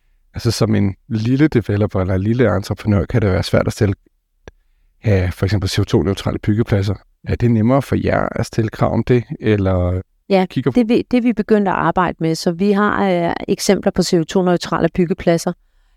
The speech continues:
Speaker 2: Det kommer jo lidt an på, hvad det er for noget maskinel, man skal have, vil jeg så sige, helt nørdet.
Speaker 1: <laughs>
Speaker 2: Fordi der er noget af det, hvor det er lidt nemmere at få noget, der,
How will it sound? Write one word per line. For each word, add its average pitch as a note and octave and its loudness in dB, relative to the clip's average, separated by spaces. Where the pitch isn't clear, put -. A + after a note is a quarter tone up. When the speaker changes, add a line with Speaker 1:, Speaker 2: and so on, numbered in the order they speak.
Speaker 2:
Det G#3+ 0
kommer G#3 2
jo G3 2
lidt G3 2
an F#3 2
på, G3+ 0
hvad F3 2
det E3+ 0
er E3+ 2
for F#3+ 0
noget F3+ 2
maskinel, E3 -2
man F3 0
skal D#3+ -2
have, E3 0
vil E3 2
jeg D#3 0
så D#3+ -4
sige, D#3 -2
helt D3+ 0
nørdet. D3+ 0
Speaker 1:
<laughs> - -20
Speaker 2:
Fordi F#3+ 0
der F#3 4
er F3+ 4
noget F#3 2
af F3 2
det, F3+ -2
hvor F3 2
det F3 0
er E3 2
lidt E3 -2
nemmere E3+ 2
at E3+ 0
få E3+ -2
noget, D#3+ 0
der, - 2